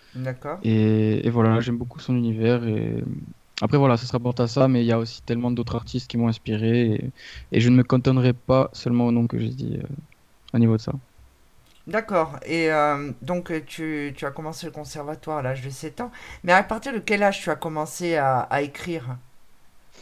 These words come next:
Speaker 2: J'ai commencé à écrire, euh, il y a à peu près trois ou quatre ans, enfin dans, dans cette fourchette-là. Et au début, c'était, euh, avant cette période où j'écrivais mes textes, j'écrivais uniquement, euh, des, ben, de la musique à la guitare, du coup,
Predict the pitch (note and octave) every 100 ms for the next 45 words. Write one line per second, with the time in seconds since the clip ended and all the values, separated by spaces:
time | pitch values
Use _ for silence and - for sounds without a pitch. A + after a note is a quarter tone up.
0 | - - - B2+ D3 D3+ D3 D#3 D3+ C#3+
1 | - E3 E3+ D#3 C3+ B2+ B2 B2 C3 B2
2 | - B2+ - D3+ D#3 C#3+ B2+ A2+ B2+ -
3 | _ _ - - - - - A2 A2+ A2
4 | A2 - - - B2+ B2 - B2 C#3 -
5 | - - - - - - - - C#3 C3
6 | C3 B2+ D3 F#3+ - B2+ - D3+ D#3 C3+
7 | B2 A#2 A#2 A#2 - C3+ D#3 D3 D3 D#3
8 | D3+ C3+ - C3+ C3+ A#2+ D3 E3 - -
9 | C3 B2 - B2+ C3+ C3+ C3+ - D3 D#3
10 | C#3+ B2 A#2+ A#2+ A#2 A#2+ A#2+ A#2 A#2 A#2+
11 | A#2+ A#2+ B2 B2 C3+ C3 C3+ - G#2+ A#2
12 | A#2 A#2 C3 C#3+ A#2+ A#2 C3+ D3 D#3+